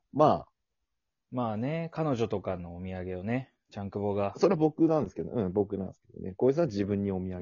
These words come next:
Speaker 2: ん。自分へのご褒美を、俺は。<laughs> もうほんとオーエルみたいになったよな、俺なんか。
Speaker 1: <laughs> 自分へのご褒美はオーエルよ。
Speaker 2: どこ？丸の内？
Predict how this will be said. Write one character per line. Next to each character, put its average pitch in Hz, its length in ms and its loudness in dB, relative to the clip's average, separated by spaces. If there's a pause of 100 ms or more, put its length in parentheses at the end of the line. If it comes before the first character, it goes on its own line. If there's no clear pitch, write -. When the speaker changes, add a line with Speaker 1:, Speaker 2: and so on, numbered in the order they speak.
Speaker 2:
ん。 87 140 -12 (200)
自 98 180 -8
分 104 400 -4
へ 131 80 0
の 110 100 0
ご 98 120 -2
褒 101 200 -2
美 82 160 -10
を、 - 100 -14
俺 87 220 -8
は。 87 140 -12 (440)
<laughs> - 1900 0
も 117 140 -6
う - 20 -4
ほ 294 160 -10
ん 403 60 -10
と 254 140 -4
オ 220 200 10
ー 220 40 12
エ - 20 10
ル 220 100 6
み 190 100 2
た 139 80 4
い - 20 2
に 110 60 0
な 110 80 2
っ - 60 -8
た 104 80 -2
よ 92 60 -2
な、 85 120 -8
俺 85 180 -8
な - 140 -10
ん - 60 -12
か。 - 120 -4 (480)
Speaker 1:
<laughs> 440 420 12
自 175 280 4
分 320 340 6
へ 427 80 12
の 170 120 12
ご 156 260 10
褒 233 220 8
美 113 140 6
は 98 140 6
オ 233 300 10
ー 233 40 6
エ 226 40 4
ル 208 100 2
よ。 113 140 6 (1400)
Speaker 2:
ど 139 220 6
こ？ 190 240 8
丸 160 260 8
の 196 120 4
内？ 117 360 -4